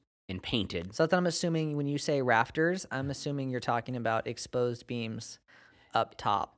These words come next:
Speaker 1: The
Speaker 2: that have, like, your skis from, like,
Speaker 1: <sighs>
Speaker 2: nineteen seventy-two up
Speaker 1: You,
Speaker 2: there
Speaker 1: you know
Speaker 2: that
Speaker 1: I don't ski. Nineteen I wasn't even alive.
Speaker 2: Oh, uh,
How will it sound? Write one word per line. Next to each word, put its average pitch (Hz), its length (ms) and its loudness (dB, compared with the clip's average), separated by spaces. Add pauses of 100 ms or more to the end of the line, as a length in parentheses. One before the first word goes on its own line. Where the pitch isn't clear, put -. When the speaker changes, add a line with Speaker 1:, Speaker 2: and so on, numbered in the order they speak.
(100)
Speaker 1:
The 127 140 4
Speaker 2:
that 127 140 4
have, 131 220 6
like, 123 240 0
your 131 100 0
skis 123 600 -4
from, 123 200 -6
like, - 240 -4
Speaker 1:
<sighs> 120 140 -4
Speaker 2:
nineteen 120 420 -4
seventy-two 120 840 -2
up 110 60 2
Speaker 1:
You, 110 60 0
Speaker 2:
there 127 200 2
Speaker 1:
you 113 40 4
know 107 140 2
Speaker 2:
that 107 60 4
Speaker 1:
I 104 60 6
don't 117 200 0
ski. - 220 -10
Nineteen 143 300 2 (180)
I 226 80 10
wasn't 349 180 10
even 302 120 12
alive. 196 580 8
Speaker 2:
Oh, 143 40 2
uh, 156 120 6